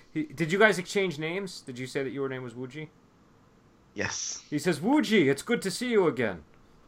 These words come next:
Speaker 2: No, I don't think I introduced, introduced myself as Wuji at that
Speaker 1: Oh,
Speaker 2: time.
Speaker 1: okay, so then he just says, "My friend, it is good to see you again."
Speaker 2: I'll greet him and, and, and go, "Uh, brother Yu."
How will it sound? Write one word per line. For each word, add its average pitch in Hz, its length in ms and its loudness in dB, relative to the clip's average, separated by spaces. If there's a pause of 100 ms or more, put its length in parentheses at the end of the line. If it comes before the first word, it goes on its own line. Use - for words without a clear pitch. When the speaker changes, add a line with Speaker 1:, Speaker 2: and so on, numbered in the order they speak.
(560)
Speaker 2:
No, 107 200 2
I 113 60 8
don't 151 180 8
think - 100 6
I 135 100 10
introduced, 120 460 -4
introduced 110 380 -2
myself 104 300 6
as 95 100 -4
Wuji 98 440 -6
at 92 100 -2
that - 100 -2
Speaker 1:
Oh, 147 40 2
Speaker 2:
time. 92 320 0 (280)
Speaker 1:
okay, 143 320 2
so 131 160 -4
then 139 100 0
he 160 80 2
just 151 180 0
says, 143 200 0
"My 139 160 2
friend, 180 360 6
it 123 80 -6
is 131 120 -4
good 151 240 -6
to 135 100 -10
see 175 200 -8
you 143 180 -4
again." 92 320 -8 (1120)
Speaker 2:
I'll 151 180 10
greet 113 240 8
him 107 180 8
and, 104 180 0
and, 110 240 2
and 113 260 2
go, 110 380 10 (180)
"Uh, 107 480 10 (480)
brother 123 320 8
Yu." 156 640 10